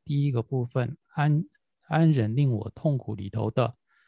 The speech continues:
这个耐怨害忍这个部分。好，那在这个讲到耐怨害忍的时候呢，前面我们已经讲了四个偈颂，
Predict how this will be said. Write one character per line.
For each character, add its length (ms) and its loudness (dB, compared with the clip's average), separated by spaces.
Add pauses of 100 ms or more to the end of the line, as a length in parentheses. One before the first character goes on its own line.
(400)
这 220 2
个 240 2
耐 260 2
怨 220 4
害 220 0
忍 240 -8
这 180 -8
个 60 -6
部 180 -6
分。 280 -2 (840)
好， 160 0
那 300 6
在 500 4
这 180 -2
个 200 2
讲 200 -2
到 180 2
耐 180 2
怨 200 2
害 200 -2
忍 240 -4
的 100 -8
时 160 -6
候 220 2
呢， 180 -2
前 220 -6
面 180 0
我 100 -6
们 140 -6
已 80 -6
经 180 -4
讲 240 -6
了 140 -6
四 240 -4
个 100 2
偈 240 -4
颂， 320 -2